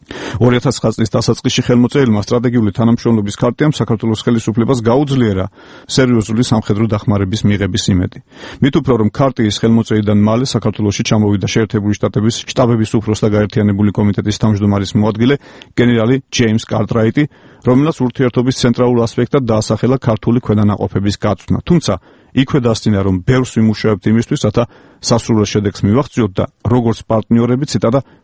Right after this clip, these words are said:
„ვითანამშრომლებთ აუცილებელ აღჭურვაზეცო“. თუმცა ორი ათას ცხრა წლის ივლისის მიწურულს მოლოდინებს წერტილი დაესვა. შეერთებული შტატების თავდაცვის მინისტრის თანაშემწემ ალექსანდერ ვერშბოუმ რუსეთში ვიზიტისას განაცხადა, რომ საქართველოს სამხედრო დახმარებისათვის გამოყოფილი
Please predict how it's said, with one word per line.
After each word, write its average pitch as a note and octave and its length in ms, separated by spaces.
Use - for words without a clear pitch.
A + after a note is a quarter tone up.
„ვითანამშრომლებთ A#2 840
აუცილებელ A2 640
აღჭურვაზეცო“. F#2+ 760
თუმცა D#3 260
ორი E3 200
ათას E3 220
ცხრა D3 140
წლის B2+ 240
ივლისის B2 400
მიწურულს C3+ 420
მოლოდინებს A#2 580
წერტილი G#2+ 460
დაესვა. G2 400
შეერთებული A2 420
შტატების G#2 380
თავდაცვის A2 400
მინისტრის G#2+ 420
თანაშემწემ A2+ 720
ალექსანდერ A2 640
ვერშბოუმ G#2 460
რუსეთში C#3+ 400
ვიზიტისას A#2+ 480
განაცხადა, G#2+ 480
რომ G2 120
საქართველოს C3+ 540
სამხედრო A2 380
დახმარებისათვის G2+ 800
გამოყოფილი G#2 600